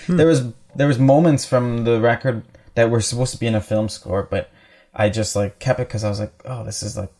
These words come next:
Speaker 2: too weird and it doesn't really go with the film." But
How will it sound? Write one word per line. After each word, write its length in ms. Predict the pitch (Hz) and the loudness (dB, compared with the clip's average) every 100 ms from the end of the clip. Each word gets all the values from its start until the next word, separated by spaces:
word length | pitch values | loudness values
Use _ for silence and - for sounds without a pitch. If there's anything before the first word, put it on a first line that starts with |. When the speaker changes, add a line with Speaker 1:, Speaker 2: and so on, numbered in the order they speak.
| - | -8
Speaker 2:
too 200 | 143 156 | -2 -2
weird 420 | 110 98 95 101 | -2 -4 -6 -6
and 280 | 101 95 - - | -10 -10 -14 -16
it 180 | 104 - | -14 -10
doesn't 220 | 107 107 110 | -8 -6 -4
really 160 | 104 | -4
go 260 | 104 107 101 | -2 -4 -2
with 320 | 95 95 - | -4 -8 -8
the 140 | 104 95 | -10 -10
film." 480 | - 113 107 101 107 - - - - _ - | -6 -2 -2 -4 -8 -18 -20 -20 -20 _ -4
But 300 | 101 90 | -2 -4